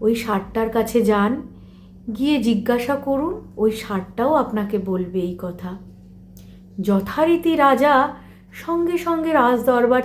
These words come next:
থেকে বেরিয়ে পড়লেন এবং সেই মাঠের মধ্যে চলে গেলেন এবং ষাঁড়ের কাছে জিজ্ঞাসা করলেন, "ষাঁড়, এটা কি সত্য যে তুমি আগের জন্মে আমার স্ত্রী ছিলে?"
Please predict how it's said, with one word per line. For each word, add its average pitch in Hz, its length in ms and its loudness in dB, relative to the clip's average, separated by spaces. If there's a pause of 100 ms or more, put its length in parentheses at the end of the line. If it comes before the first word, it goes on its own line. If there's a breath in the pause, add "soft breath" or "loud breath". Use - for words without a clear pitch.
থেকে 262 280 -2
বেরিয়ে 220 560 4
পড়লেন 226 460 6 (420 loud breath)
এবং 208 360 2
সেই 277 420 0
মাঠের 240 520 0
মধ্যে 214 400 2
চলে 196 340 -2
গেলেন 190 340 -4 (560 loud breath)
এবং 226 600 2
ষাঁড়ের 220 460 4
কাছে 240 280 -2
জিজ্ঞাসা 208 560 -4
করলেন, 202 580 -2 (480 loud breath)
"ষাঁড়, 269 380 -2 (240)
এটা 240 220 2
কি 240 160 -2
সত্য 262 680 2 (320 loud breath)
যে 240 140 0
তুমি 277 360 2
আগের 294 380 2
জন্মে 302 360 2
আমার 285 320 0
স্ত্রী - 380 -2
ছিলে?" 302 560 0